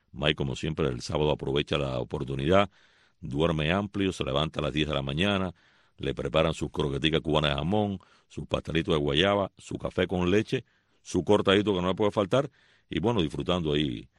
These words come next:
después del desayuno, este partido entre el Barcelona. Buen provecho, Mike, mañana sábado,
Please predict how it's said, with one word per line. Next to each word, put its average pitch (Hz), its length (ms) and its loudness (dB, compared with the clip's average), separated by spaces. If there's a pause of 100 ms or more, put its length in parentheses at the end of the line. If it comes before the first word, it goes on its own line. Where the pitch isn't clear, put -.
(180)
después 73 320 -4
del 80 80 0
desayuno, 76 580 -2
este 80 180 -2
partido 65 540 -2
entre 67 320 -4
el 60 60 -4
Barcelona. 64 580 -6
Buen 147 240 6
provecho, 156 380 4
Mike, 165 260 2
mañana 78 760 0
sábado, 87 420 2